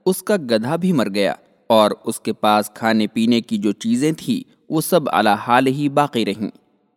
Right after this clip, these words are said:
ان میں کوئی تبدیلی نہ آئی۔ جب اللہ نے اسے دوبارہ زندہ کیا تو اس سے پوچھا کہ کتنے دن تم اس حال میں باقی رہے؟ تو اس نے کہا کہ ایک دن یا اس سے بھی کم۔ تب اللہ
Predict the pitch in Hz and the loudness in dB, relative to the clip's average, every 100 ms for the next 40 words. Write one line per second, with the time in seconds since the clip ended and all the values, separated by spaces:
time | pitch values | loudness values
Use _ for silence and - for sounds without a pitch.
0 | - 196 208 202 - 143 190 190 131 117 | -2 0 2 0 2 2 2 -2 -2 0
1 | 110 143 170 104 82 - _ _ _ _ | 0 0 0 0 -2 -8 _ _ _ _
2 | - 117 104 - 110 110 127 131 123 120 | -6 0 0 0 0 4 4 4 0 0
3 | - 110 104 110 113 113 101 107 113 151 | -2 -2 2 4 4 2 0 0 2 2
4 | 139 104 107 156 _ _ - 180 147 151 | 0 0 0 -2 _ _ -4 -2 -2 -4
5 | - 113 - 131 160 - 104 - _ _ | -4 -6 -4 -2 -2 -2 -4 -4 _ _
6 | _ - 165 - 170 160 226 202 196 175 | _ -6 -6 -2 -4 -2 -2 0 0 0
7 | 151 120 - - 156 156 120 104 101 110 | -4 -4 -6 0 2 4 2 0 0 0
8 | 165 139 104 80 _ _ _ _ _ - | 0 0 -2 -6 _ _ _ _ _ 0
9 | 127 131 123 107 - 131 113 156 _ _ | 0 2 0 0 0 0 0 -2 _ _
10 | - 151 147 180 202 175 214 247 _ _ | -6 -4 2 2 2 -2 0 -2 _ _
11 | - 180 202 - 147 - 202 160 110 - | -4 -2 -2 -2 -6 -4 -2 0 -2 2
12 | 123 92 - _ _ _ _ - 127 117 | 2 2 -4 _ _ _ _ -4 -2 0
13 | 110 113 107 | 0 4 2